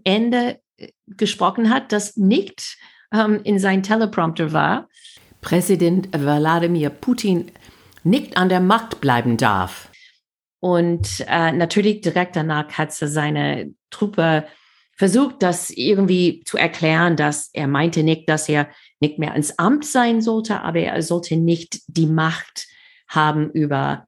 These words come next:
andere Länder, die nicht zu Russland gehören. Ich verstehe total, warum er das gesagt hat. Biden, wenn er nicht empathisch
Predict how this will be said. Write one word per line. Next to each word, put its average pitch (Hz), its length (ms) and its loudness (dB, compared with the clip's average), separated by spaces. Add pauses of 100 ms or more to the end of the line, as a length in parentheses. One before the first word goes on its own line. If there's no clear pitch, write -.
(140)
andere 156 360 2
Länder, 143 640 2 (340)
die 151 80 2
nicht 151 220 -2
zu 143 320 -4
Russland 139 480 0
gehören. 123 480 -4 (340)
Ich 330 220 -2
verstehe 311 480 0
total, 285 500 -2
warum 247 340 0
er 202 140 -2
das 175 260 -6
gesagt 214 420 -4
hat. - 180 -12 (340)
Biden, 233 560 2
wenn 190 160 0
er 196 140 0
nicht 220 380 0
empathisch 208 920 0